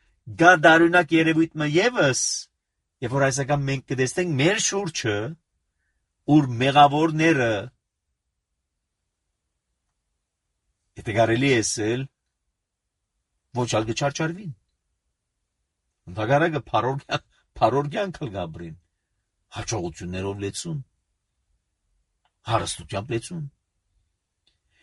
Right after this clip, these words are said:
Միթե այդ չէ երևույթը կամ այդ չեր երևույթը, երբ որ Դավիթը ինքը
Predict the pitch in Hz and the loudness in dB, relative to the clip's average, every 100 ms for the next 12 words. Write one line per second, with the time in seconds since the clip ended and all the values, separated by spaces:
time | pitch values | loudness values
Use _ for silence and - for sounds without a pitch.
0 | _ 123 131 156 120 117 - 170 185 160 | _ -2 0 0 2 0 0 0 2 0
1 | 127 117 123 127 110 104 104 107 107 - | 0 -2 -4 -6 -6 -4 -2 -2 -2 -6
2 | - - 135 143 101 - _ _ _ _ | -8 0 2 2 -2 -16 _ _ _ _
3 | _ - 101 107 110 117 117 110 107 98 | _ -14 -8 -6 -4 -6 -4 -2 -2 -4
4 | _ _ _ _ _ _ - 107 117 120 | _ _ _ _ _ _ -10 -8 -6 -4
5 | 117 143 139 139 160 175 123 | -4 -4 -4 -4 -6 -6 -8